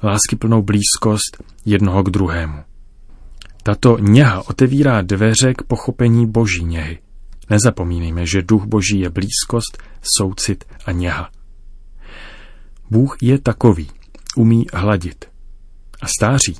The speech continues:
nám pomáhá pochopit tento rozměr Boha, kterým je něha. Stáří je zvláštní čas,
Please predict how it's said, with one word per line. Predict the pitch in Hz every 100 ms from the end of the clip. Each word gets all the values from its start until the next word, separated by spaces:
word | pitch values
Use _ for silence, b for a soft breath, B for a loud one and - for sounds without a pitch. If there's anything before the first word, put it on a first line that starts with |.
| - - - 98
nám | 87 85
pomáhá | 98 95 92 107
pochopit | 104 - 147 98 -
tento | 92 90 92
rozměr | 92 95 92 92
Boha, | 90 87 92
kterým | - - 92 87
je | 87
něha. | 85 85 80 80 - - - - - - - -
Stáří | 104 131 - 90 - B B B -
je | 98 95
zvláštní | 92 101 113 131 143 127
čas, | - 117